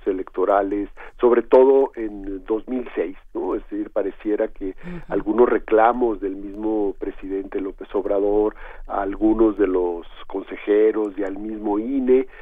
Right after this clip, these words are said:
Speaker 1: pues, están ahí haciendo como ruido mediáticamente de lo que, lo que debe ser o lo que ha sido esta, eh, institución para la, <clears throat> para la democracia electoral en México.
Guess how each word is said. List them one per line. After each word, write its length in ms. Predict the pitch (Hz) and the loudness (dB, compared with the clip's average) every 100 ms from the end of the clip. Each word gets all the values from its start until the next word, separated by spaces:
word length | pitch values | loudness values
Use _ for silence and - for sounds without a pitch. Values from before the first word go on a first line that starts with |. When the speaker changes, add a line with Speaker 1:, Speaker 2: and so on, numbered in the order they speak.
| - | -8
Speaker 1:
pues, 180 | - 127 | 0 2
están 320 | - - 165 | 2 2 2
ahí 480 | 180 156 190 190 156 - | 4 0 -4 -14 -10 -4
haciendo 480 | 120 - 127 139 143 | -4 -2 -2 2 0
como 280 | 127 120 | 0 -4
ruido 600 | 107 - 147 143 127 120 110 | -4 -2 -2 0 4 4 2
mediáticamente 1120 | 107 95 101 - - 101 117 117 - 110 107 - - | -2 -2 -4 -4 -6 -2 0 0 0 -2 -4 -14 -12
de 120 | - | -6
lo 140 | 95 98 | -4 -4
que, 420 | - 95 92 90 - - - - - - - - - | -4 -6 -6 -10 -16 -20 -20 -20 -20 -20 -20 -20 -4
lo 120 | 104 | -2
que 160 | - 95 | 0 0
debe 260 | 107 107 - | 2 0 0
ser 320 | 110 113 110 | 2 2 2
o 140 | 98 | -2
lo 140 | 98 92 | -2 -6
que 180 | - 95 | -4 -4
ha 100 | 98 - | -4 -10
sido 460 | 120 110 104 92 - | -8 0 0 0 -6
esta, 600 | 98 - - 104 101 87 - - | -14 -12 -6 -4 -4 -6 -12 -12
eh, 340 | - 90 87 294 | -4 -4 -4 -4
institución 800 | 131 - 123 - - 143 127 117 - - - | -6 -6 -8 -8 2 4 6 2 -8 -14 -2
para 280 | 101 98 | 0 2
la, 460 | 95 92 90 87 82 - | 0 0 -2 -4 -8 -10
<clears throat> 260 | 117 101 | -12 -6
para 180 | 117 110 | 0 2
la 140 | 101 | 2
democracia 600 | 98 98 - 110 110 - | 0 -4 -2 2 2 0
electoral 600 | 117 104 - 92 95 104 | -4 -4 -6 -6 -4 -4
en 120 | 98 101 | -6 -2
México. 520 | 131 - - - | -2 -2 -12 -14